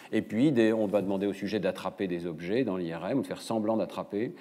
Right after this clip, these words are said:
on va lui demander de pointer avec son doigt, on va lui demander de bouger ses yeux, de bouger son attention, et cetera.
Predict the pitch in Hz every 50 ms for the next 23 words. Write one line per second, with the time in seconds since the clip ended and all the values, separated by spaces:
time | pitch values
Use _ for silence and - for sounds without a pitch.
0 | - - - - - - 92 98 104 104 104 101 98 101 95 98 - 107 107 104
1 | 101 - - 110 95 90 82 - - 90 92 90 104 101 104 110 120 135 135 -
2 | - - - - 98 95 101 101 101 104 98 98 98 101 92 92 104 101 92 95
3 | 90 - 95 92 82 78 85 90 101 104 123 123 - - - - 98 92 90 95
4 | 95 98 95 - 101 92 87 87 - 87 - - - - 107 101 - - 85 -
5 | - - 50 50 -